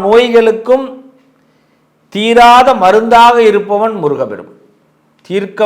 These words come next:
முடியாத எல்லா நோய்களுக்கும் தீராத மருந்து. இந்த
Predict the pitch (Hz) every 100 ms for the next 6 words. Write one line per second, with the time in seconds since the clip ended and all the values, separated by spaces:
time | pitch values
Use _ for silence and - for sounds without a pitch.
0 | 190 185 190 190 196 226 165 175 214 233
1 | 233 208 208 190 175 170 165 - - 190
2 | 220 226 233 254 220 165 160 147 - _
3 | _ _ _ -